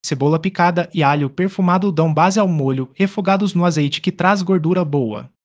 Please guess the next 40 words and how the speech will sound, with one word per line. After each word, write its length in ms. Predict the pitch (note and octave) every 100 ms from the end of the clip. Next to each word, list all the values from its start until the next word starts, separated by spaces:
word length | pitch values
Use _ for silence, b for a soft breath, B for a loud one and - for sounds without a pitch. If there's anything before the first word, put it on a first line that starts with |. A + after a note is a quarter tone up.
| _
Um 80 | C3
caldo 260 | - D#3+ D#3+
de 100 | E3
legumes 400 | F#3 C#3+ D#3 E3
suave 420 | - G3 D#3+ E3+
ajuda 260 | F3+ F#3+ G3
a 40 |
cozinhar 400 | G3+ F#3 G3 F3
a 80 | D#3+
massa 480 | C#3 C3+ C3+ E3 -
e 80 | D#3
a 60 | C3
criar 320 | - D#3 F3
corpo, 440 | - E3 C3+ - b b b
enquanto 320 | C3 D#3 D#3+
o 40 |
creme 280 | F3+ G3 A3
de 140 | G#3+
leite 240 | F3+ E3 -
light 320 | E3 D#3+ E3+
deixa 360 | D3+ E3+ F#3+ F#3
tudo 260 | F#3 F3
cremoso 500 | F3+ F#3+ F#3 F3+ E3+
sem 220 | F3 E3 D#3+
pesar. 480 | D#3+ C3+ A#2 G#2+ - _
Uma 140 | F#3 F3
alternativa 580 | E3+ G3+ G#3 G3 F3
leve 240 | E3+ F3+ F#3+
que 120 | G3
também 340 | F#3+ D#3+ D#3+
aparece 460 | F3+ F3+ E3+ E3 D#3+
em 20 |
receitas 560 | C#3+ F3 - F3 F#3 -
como 240 | - F3+
estrogonofe 680 | E3+ - G#3 G3+ F3 F3+ G3
fit 260 | F#3 G3+ F#3+
com 160 | F#3+
creme 320 | F3+ G#3 A3 A3+
de 80 |
ricota. 640 | G3 F#3 F3+ C3 A2 -